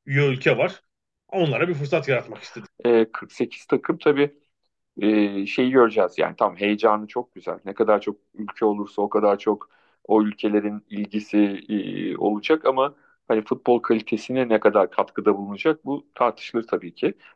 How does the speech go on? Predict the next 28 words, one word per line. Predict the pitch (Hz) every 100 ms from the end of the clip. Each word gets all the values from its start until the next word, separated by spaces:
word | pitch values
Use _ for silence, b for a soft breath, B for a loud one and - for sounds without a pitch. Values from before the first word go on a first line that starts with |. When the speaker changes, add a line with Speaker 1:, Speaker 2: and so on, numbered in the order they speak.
| -
Speaker 2:
Ve | 117
de | 143 147 - b b -
hani, | 117 113 - -
e, | 104 98 95 123
hep | 135 -
konuştuğumuz | 120 113 - 117 117
şey | - 135 139 - _ _ _ _ _ _ _ _ _ _ _ _ _ _
takımların, | - 110 123 120 120 113 -
oyuncuların | 113 110 120 113 123 120 120 120 - _ _
maç | 113 156 -
sayıları | - 151 151 156 143
değişsin | 135 147 - 175
ya | 160 120
da | 107
değişmesin | 104 101 - 104 - 98
daha | 165 175
uzun | 131 104 110
süre | - 107 107
kampta | 110 107 - 110
kalmaları, | 107 104 104 101 98 107 117 _ _ _
dinlen-, | 110 107 120 117 113 -
dinlenememeleri, | 107 107 107 113 120 107 98 98 98 - _ _ _ 101
e, | 98 92 90 - _ _ _ -
zorlu | 98 107 107 104
geçen | 101 - 98 92
bir |
sezondan | 95 90 95 95 92
sonra | - 87 175